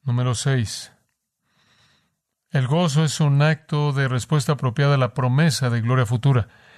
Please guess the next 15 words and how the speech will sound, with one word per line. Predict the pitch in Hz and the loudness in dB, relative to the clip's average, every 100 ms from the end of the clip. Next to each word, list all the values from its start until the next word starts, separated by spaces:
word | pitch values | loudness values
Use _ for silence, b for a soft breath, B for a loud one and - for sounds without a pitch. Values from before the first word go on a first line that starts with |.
| B - | B -10
Si | 139 | -4
los | 135 123 | -2 -2
cristianos | - 117 - 160 214 220 | -2 -4 0 2 2 2
no | 185 175 | 0 0
tienen | 175 170 | 0 2
esa | 160 147 151 | 2 2 0
perspectiva, | - 123 - 131 - 156 156 156 135 - _ _ _ _ _ _ _ | 0 -2 0 -2 2 2 4 2 0 -6 _ _ _ _ _ _ _
usted | 127 - 175 | -8 -4 -2
es | |
tan | 165 165 | 0 0
afectado | 139 131 180 175 | 0 0 -2 -2
por | 151 | -2
estar | 131 - 165 165 151 _ _ - | -4 -2 0 0 -4 _ _ -6
atorado | 151 - 139 156 170 | -4 -2 -2 -2 -4
aquí. | - 233 262 | -6 -10 -12